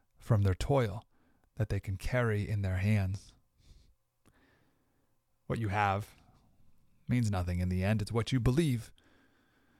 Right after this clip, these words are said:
And the most important thing that you believe is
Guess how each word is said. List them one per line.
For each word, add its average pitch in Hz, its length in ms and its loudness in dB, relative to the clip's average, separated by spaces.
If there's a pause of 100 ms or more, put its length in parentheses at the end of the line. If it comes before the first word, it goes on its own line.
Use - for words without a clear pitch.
(240)
And - 80 -4
the 147 60 2
most 160 180 2
important 196 420 2
thing 123 300 -6 (340)
that 120 140 0
you 131 80 0
believe 117 360 4
is 104 120 -2